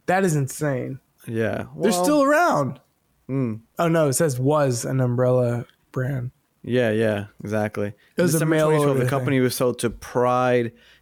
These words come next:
Speaker 2: Tree Holdings Incorporated. In twenty thirteen, the company changed its name to Film Entertainment Incorp-, Incorporated. The sale of the D V D division at div-, uh, excuse me,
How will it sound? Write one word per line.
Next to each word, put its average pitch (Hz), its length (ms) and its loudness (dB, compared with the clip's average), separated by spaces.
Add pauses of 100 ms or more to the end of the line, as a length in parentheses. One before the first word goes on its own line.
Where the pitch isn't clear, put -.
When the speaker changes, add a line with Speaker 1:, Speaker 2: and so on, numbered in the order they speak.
Speaker 2:
Tree 120 400 0
Holdings 110 520 -2
Incorporated. 104 760 -2
In 104 180 -6
twenty 120 220 -2
thirteen, 139 400 -4
the 120 60 -4
company 113 280 -4
changed 107 220 -4
its 98 100 -6
name 113 160 -4
to 110 100 -8
Film 120 640 -2
Entertainment 113 580 -6
Incorp-, 113 440 -6 (180)
Incorporated. 151 720 -2 (600)
The 110 260 0
sale 151 400 0
of 139 100 0
the 127 80 2
D 123 200 0
V 123 100 0
D 123 120 2
division 110 420 -2
at 110 340 -6 (1300)
div-, 120 180 -4 (180)
uh, 151 220 0
excuse - 280 -6
me, 104 140 -10